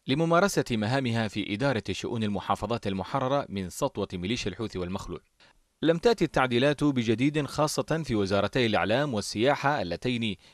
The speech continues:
جرت مبادلة حقيبتي الوزيرين، وهو ما أثار جملة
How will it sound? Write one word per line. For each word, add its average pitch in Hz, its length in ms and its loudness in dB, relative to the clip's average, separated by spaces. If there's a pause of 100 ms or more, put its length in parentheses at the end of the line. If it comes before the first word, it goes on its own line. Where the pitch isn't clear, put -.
(160)
جرت 120 420 0
مبادلة 104 520 2 (160)
حقيبتي 107 640 -2
الوزيرين، 104 600 0 (280)
وهو 110 200 0
ما 120 260 0
أثار 135 300 2
جملة 127 420 0